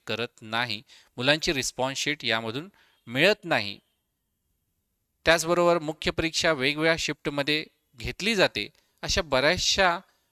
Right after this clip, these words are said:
विषयांच्या संदर्भात आम्ही माननीय खासदार विशाल पाटील यांची भेट घेतली. यावेळी आमच्या प्रमुख मागण्या या होत्या की आयबीपीएसने नॉर्मलायझेशनचा फॉर्म्युला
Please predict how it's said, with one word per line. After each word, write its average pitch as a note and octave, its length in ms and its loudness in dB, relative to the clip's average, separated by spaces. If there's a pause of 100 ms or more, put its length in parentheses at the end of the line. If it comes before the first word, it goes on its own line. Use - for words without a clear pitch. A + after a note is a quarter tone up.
(120)
विषयांच्या F3 520 0
संदर्भात C3+ 540 -2
आम्ही C3 400 -4 (640)
माननीय C3 520 0
खासदार B2 520 2
विशाल C3 340 0
पाटील A2+ 500 -2 (400)
यांची B2 300 -4
भेट A#2+ 220 -2
घेतली. F#2+ 400 -10 (1120)
यावेळी D3 480 2 (200)
आमच्या C3 260 -4
प्रमुख C#3 380 -2
मागण्या D3+ 300 2
या C#3+ 180 2
होत्या C#3 360 0
की C3 240 -6 (1080)
आयबीपीएसने E3+ 840 0
नॉर्मलायझेशनचा D#3+ 840 2
फॉर्म्युला B2 580 0